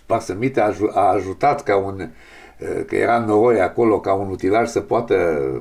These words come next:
porni, punând, uh, pietriș cu, cu lopata, uh, sub roți, dar n-a pus sub roata motoare. <laughs> Știi? Cum să spun? Deci asta este chestiunea.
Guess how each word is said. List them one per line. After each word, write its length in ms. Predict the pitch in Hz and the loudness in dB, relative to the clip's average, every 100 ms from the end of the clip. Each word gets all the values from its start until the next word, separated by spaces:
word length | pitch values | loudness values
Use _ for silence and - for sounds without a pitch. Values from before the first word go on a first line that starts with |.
| - | -2
porni, 540 | 117 95 98 131 165 - - - - - | -2 0 -2 -2 -2 -6 -20 -20 -20 -8
punând, 500 | - 120 156 139 107 | -2 0 0 -2 0
uh, 360 | 110 101 92 78 - - 50 50 - - | 4 4 4 0 -8 -4 -2 -2 -4 0
pietriș 500 | 113 107 123 139 - | 0 0 0 -2 -2
cu, 520 | - 107 101 90 85 - - | 0 4 4 2 -2 -8 -4
cu 400 | 107 101 92 90 | 0 2 2 2
lopata, 640 | 90 - 143 147 165 165 - - - - | 0 0 0 0 -2 -2 -16 -20 -20 -4
uh, 640 | 117 120 113 104 101 92 | 0 2 2 0 -2 -4
sub 240 | - 147 135 | -4 -2 2
roți, 400 | 175 160 - - | 2 2 -2 -6
dar 140 | 90 | -4
n-a 200 | 110 127 | 0 -2
pus 220 | 131 123 | 0 -2
sub 140 | - 104 | -2 -2
roata 280 | 113 113 120 | -2 0 0
motoare. 600 | 120 127 147 147 76 - 101 - 196 | 0 0 0 0 -2 -6 -10 -4 -2
<laughs> 360 | - 202 - | 0 -2 -2
Știi? 380 | - - - - - - 320 - - | -12 -14 -12 -14 -12 -8 -8 -10 -10
Cum 140 | - 196 | -4 0
să 120 | 160 | 0
spun? 300 | 120 117 - - - - - | 0 -2 -2 -14 -18 -16 -12
Deci 120 | - | -4
asta 260 | - 240 - | -2 2 2
este 240 | 202 208 | 2 0
chestiunea. 680 | 208 190 - 170 117 - | 0 0 2 2 2 -2